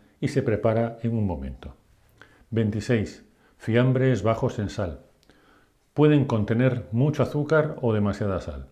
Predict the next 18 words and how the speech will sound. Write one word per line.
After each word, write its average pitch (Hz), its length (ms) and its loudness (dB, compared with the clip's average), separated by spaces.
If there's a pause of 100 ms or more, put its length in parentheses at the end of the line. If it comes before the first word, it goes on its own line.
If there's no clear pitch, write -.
(560)
Si - 120 -8
utilizas 139 420 0
fiambres, 120 720 0 (220)
elige 120 380 2
los 98 160 -2
de 92 100 -2
tipo 117 300 -2
extra 127 260 -2
de 107 140 -2
primera 98 340 -4
categoría. 69 560 -10 (920)
Veintisiete. 104 640 -2 (580)
Smoothies 135 460 -2
comerciales. 90 800 -6 (460)
Muchas 156 360 0
marcas 151 380 -2
contienen 113 400 0
azúcar, 69 600 -10